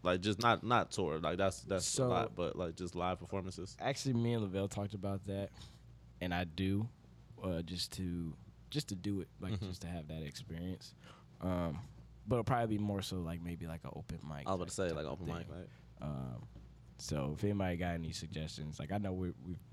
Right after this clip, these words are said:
Speaker 2: we're, me and Vel already been looking into it, but if anybody has any, um, that they know of, you know.
Speaker 1: I feel you. Okay. No, yeah, definitely. In the Cleveland area, if you know of any, um, open mic
Speaker 2: Yeah.
Speaker 1: nights,
Speaker 2: Right.
Speaker 1: hit us up.
Speaker 2: Yep.
Speaker 1: We, we gonna get Corey to do one.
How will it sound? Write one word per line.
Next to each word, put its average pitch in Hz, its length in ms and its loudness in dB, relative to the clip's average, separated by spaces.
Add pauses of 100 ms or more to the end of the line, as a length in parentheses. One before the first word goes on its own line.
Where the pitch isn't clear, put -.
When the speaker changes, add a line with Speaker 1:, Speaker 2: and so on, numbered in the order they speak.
Speaker 2:
we're, 92 220 2
me 95 160 4
and 85 80 0
Vel 82 120 0
already 82 160 0
been 78 180 -4
looking 80 200 -4
into 78 260 -4
it, 71 100 -4
but 71 180 -6 (520)
if 98 100 -2
anybody 92 280 4
has 76 260 0
any, 67 300 -4 (260)
um, 69 300 -2
that 73 120 -2
they 73 140 -4
know 76 280 -2
of, 60 200 -2 (440)
you - 120 -8 (100)
know. - 100 -8 (300)
Speaker 1:
I 98 40 -6
feel 98 160 -6
you. 98 80 -6 (160)
Okay. 95 240 0 (340)
No, 107 100 0
yeah, 95 200 0 (120)
definitely. 87 360 -2 (340)
In 104 80 0
the 95 80 -2
Cleveland 107 320 4
area, 90 200 6
if 85 100 2
you 98 80 2
know 92 140 6
of 87 100 2
any, 90 280 -2
um, 85 260 -4
open 85 220 0
mic 85 180 2
Speaker 2:
Yeah. - 60 0
Speaker 1:
nights, - 340 -6 (420)
Speaker 2:
Right. 57 180 -2 (140)
Speaker 1:
hit 95 160 4
us 87 120 -2
up. 87 200 2 (840)
Speaker 2:
Yep. 85 220 0
Speaker 1:
We, 90 100 -6
we 95 100 -4
gonna 87 120 0
get 80 100 -4
Corey 90 220 2
to 80 60 -2
do 85 140 -2
one. 82 180 -4